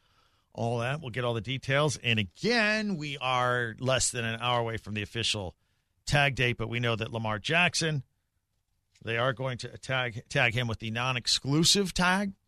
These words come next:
That means different things than the exclusive, uh, franchise tag. We'll get to all that as the day continues with all of the latest, uh, N F L news. So, uh, big day,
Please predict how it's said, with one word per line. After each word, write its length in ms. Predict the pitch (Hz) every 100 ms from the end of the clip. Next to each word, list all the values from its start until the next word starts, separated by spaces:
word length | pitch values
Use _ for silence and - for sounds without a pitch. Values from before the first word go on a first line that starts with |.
| _ _ -
That 160 | 107
means 240 | 120 123 -
different 340 | 135 127 131
things 320 | - 127 113
than 220 | - 120 110
the 240 | 110 110
exclusive, 800 | - - - 156 - 151 - -
uh, 200 | 117 120 117 -
franchise 460 | - 143 135 135 127
tag. 360 | - 147 135 117
We'll 140 | 120
get 180 | 123 123
to 120 | 127
all 260 | - 123 120
that 240 | 120 117 - _ _ _ _ _ _ _ _ _ - - _ _ _ _
as 200 | - 151
the 60 | -
day 160 | 120 135
continues 640 | - - 170 151 156 -
with 180 | 131 -
all 360 | 143 139 135 131
of 160 | 127 107
the 80 | 120
latest, 500 | 123 123 120 - 117
uh, 160 | 110 -
N 120 | 135
F 140 | 120
L 140 | 127 117
news. 280 | 117 95 -
So, 680 | - - - 101 92 90 90
uh, 260 | 92 90 80 - _ _ -
big 240 | 95 156 185
day, 260 | 135 82